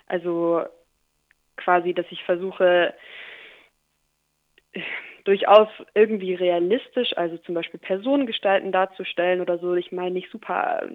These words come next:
super abstrakt oder so, ähm, aber es ist halt ein, ein emotionaler Realismus. Es zeigt, wie sich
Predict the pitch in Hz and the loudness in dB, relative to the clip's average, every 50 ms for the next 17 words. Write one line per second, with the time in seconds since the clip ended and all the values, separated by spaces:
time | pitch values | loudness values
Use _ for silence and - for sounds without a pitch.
0 | - 214 190 202 - - - - - - - - - - 226 262 - - - 190 | -14 -16 -16 -14 -8 -6 -4 -4 -4 -6 -10 -10 -4 -4 -4 -4 -4 -10 -10 -10
1 | 190 185 185 208 214 233 233 - - - - - - - _ _ - - 196 202 | -8 -6 -4 -4 -4 -4 -6 -8 -20 -20 -20 -20 -20 -20 _ _ -6 0 4 4
2 | 196 190 190 190 190 185 185 - _ - - 190 196 190 196 185 185 185 185 185 | 4 4 2 0 -2 -4 -6 -8 _ 0 4 4 4 6 6 6 6 6 6 4
3 | 185 - - - 185 - 196 180 - - 185 - - 180 180 185 180 - - - | 4 2 0 -8 -8 -8 -8 -8 -4 -4 -4 -2 -2 -4 -4 -4 -6 -8 -8 -6
4 | 190 190 - - - 226 220 208 190 185 - - 185 175 170 170 165 165 170 170 | -6 -6 -4 -2 -2 -2 0 0 -2 -2 -2 -2 0 0 2 0 0 0 0 -2
5 | 165 165 165 165 165 - 170 165 - 170 - - - - 185 180 175 - - - | -2 -2 -4 -6 -8 -10 -12 -12 -14 -16 -18 -8 -2 2 2 2 0 -2 -10 -16
6 | 180 180 185 190 185 190 190 190 185 170 - 180 175 185 180 - - | -12 -10 -8 -6 -4 -2 -2 0 -2 -2 -2 -4 -4 -4 -4 -6 -10